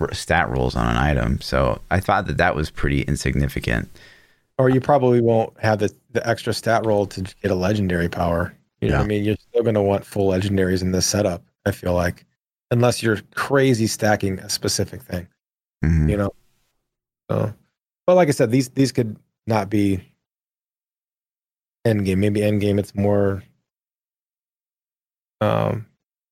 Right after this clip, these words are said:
Speaker 2: more of a gap.
Speaker 1: Yeah. Um,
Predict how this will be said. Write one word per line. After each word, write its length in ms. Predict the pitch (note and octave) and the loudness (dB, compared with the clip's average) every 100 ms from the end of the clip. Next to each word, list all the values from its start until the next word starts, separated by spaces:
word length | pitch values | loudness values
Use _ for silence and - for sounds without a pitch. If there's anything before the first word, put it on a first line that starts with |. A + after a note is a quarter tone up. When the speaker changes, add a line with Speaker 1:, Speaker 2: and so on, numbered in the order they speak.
| _ _ _ - | _ _ _ -4
Speaker 2:
more 160 | G#2+ G#2 | 0 0
of 80 | F#2+ | 0
a 40 | |
gap. 260 | F#2+ G2+ - _ _ _ _ _ _ _ _ _ _ - | 0 -2 -4 _ _ _ _ _ _ _ _ _ _ -2
Speaker 1:
Yeah. 280 | G2+ E2+ F2+ - _ - | 0 0 -2 -10 _ -4
Um, 680 | G#2 A2 A2+ A2+ A2 G#2 | 2 4 4 4 4 0